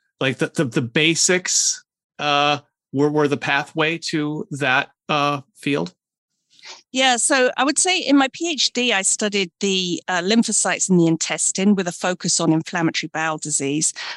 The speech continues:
Speaker 2: I then did the postdoc at, um, the I C R F, which helped me understand how those T cells were generated and regulated.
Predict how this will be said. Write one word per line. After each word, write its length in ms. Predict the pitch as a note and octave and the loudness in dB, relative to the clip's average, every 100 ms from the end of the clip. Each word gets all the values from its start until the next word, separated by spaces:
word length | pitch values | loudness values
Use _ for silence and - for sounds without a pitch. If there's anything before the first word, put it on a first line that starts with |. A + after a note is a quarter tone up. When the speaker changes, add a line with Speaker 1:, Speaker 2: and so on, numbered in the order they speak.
| - | -4
Speaker 2:
I 80 | |
then 180 | F#3+ A3+ | 2 4
did 140 | A#3 G3+ | 4 0
the 80 | |
postdoc 640 | F#3 G3+ F#3+ - F#3 F3+ G#3+ | -4 -2 0 0 -2 -2 -2
at, 180 | F3 - | -4 -4
um, 240 | E3 D#3+ E3 | -2 2 2
the 220 | F3 E3 | 2 -2
I 120 | E3+ E3+ | -2 0
C 240 | - E3+ | 0 2
R 120 | D#3+ | 2
F, 340 | C4+ G3+ F#3+ - - - - | 2 2 -2 -8 -8 -8 -2
which 260 | F#3+ F#3+ - | 0 2 0
helped 220 | G#3 D#3+ | 2 4
me 180 | F#3+ F#3 | 4 4
understand 640 | F3+ - - - E3+ E3+ | 2 0 -2 0 0 -2
how 360 | - - G#3 G#3 | -4 -4 -2 0
those 320 | F#3+ F3 - | 0 0 0
T 200 | - F#3 | -2 -2
cells 540 | - F3 E3 E3 - | -2 0 0 0 -2
were 180 | E3 D#3 | -2 -2
generated 760 | D#3 A3 G#3+ F3+ D#3+ - E3 - | -2 0 2 2 0 -2 -4 -2
and 180 | D3+ E3 | 0 0
regulated. 760 | E3+ F3+ D#3 D3 - - - | 0 -4 -4 -6 -4 -6 -6